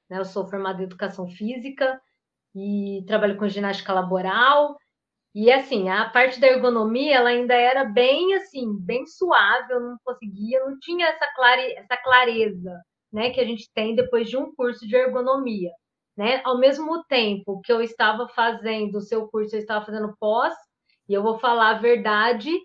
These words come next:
as pós-graduações que existem por aí são horrorosas, não tem nada, não fala, não chega, não tem nem comparação com o que você fala no curso.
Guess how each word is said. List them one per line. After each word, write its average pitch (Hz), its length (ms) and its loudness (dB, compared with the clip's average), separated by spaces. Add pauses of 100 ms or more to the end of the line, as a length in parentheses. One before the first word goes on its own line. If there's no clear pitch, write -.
(240)
as - 300 -4
pós-graduações 269 880 2
que 262 120 -14
existem 247 340 -8
por 240 140 2
aí 233 180 2
são 233 200 -6
horrorosas, 247 720 -2 (500)
não 247 220 0
tem 294 220 -2
nada, 269 320 2
não 262 200 0
fala, 277 280 4
não 269 140 0
chega, 277 320 0
não 302 340 -4
tem 330 200 -4 (140)
nem 330 220 -4
comparação 359 840 -2 (320)
com 262 100 -8
o - 20 -8
que 269 100 -12
você 254 260 -2
fala 233 260 -2
no 220 180 -6
curso. 226 540 -6